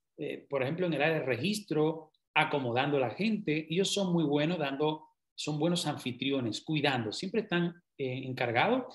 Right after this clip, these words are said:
de que no falte agua, de que no falte, eh, que, que tenga buena temperatura, que tenga buen clima, y son los mejores dando abrazos.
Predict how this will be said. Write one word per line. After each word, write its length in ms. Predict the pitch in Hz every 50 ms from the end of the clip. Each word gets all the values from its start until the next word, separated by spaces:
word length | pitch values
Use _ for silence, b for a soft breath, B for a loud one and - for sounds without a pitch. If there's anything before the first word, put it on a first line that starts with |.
| B B B B
de 140 | - 135 131
que 100 | 139 135
no 100 | 135 123
falte 400 | - 135 131 127 127 165 160 160
agua, 520 | 156 151 147 147 147 135 135 139 139 135
de 100 | 135 131
que 100 | 127 127
no 120 | 127 123 120
falte, 560 | - 123 123 120 117 120 135 127 127 127 b b b b -
eh, 580 | 127 127 123 123 123 123 123 123 123 123 - - - 127 131 - - - - 123 - - -
que, 180 | - 151 - -
que 120 | - 143
tenga 240 | 131 - 151 143 143
buena 220 | 143 151 147 139 -
temperatura, 800 | 147 135 - 143 127 120 120 - - 185 180 170 160 151 143 -
que 100 | 127 -
tenga 180 | - 135 135
buen 200 | 127 127 123 117
clima, 460 | - - 170 196 190 160 139 139 - - B B B B B B B
y 140 | - 175 170
son 460 | - - - 247 262 269 262 262 269 - - _ -
los 240 | 170 170 160 160
mejores 500 | 160 151 147 165 220 233 226 226 226 165
dando 220 | 147 156 156 156 160
abrazos. 580 | 135 127 117 98 - - - - - - _